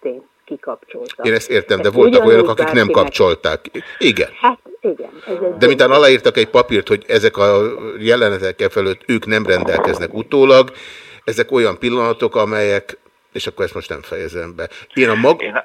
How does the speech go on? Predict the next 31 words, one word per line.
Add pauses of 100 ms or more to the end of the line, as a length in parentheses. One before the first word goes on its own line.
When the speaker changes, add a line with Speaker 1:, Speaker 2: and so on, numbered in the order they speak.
(120)
Speaker 2:
igen,
figyelek.
Speaker 3:
Egy
pillanat. (320)
Én
azt
gondolom,
az
ebédszünet
az
része
volt
a, (320)
a (160)
keretnek. (840)
Tehát (100)
nagyon
fontos, (340)
ö, (180)
szimbolikus
történések
is
zajlottak
a, (320)
a, (640)
az
asztal
körül, (760)
és
hogy,
ö,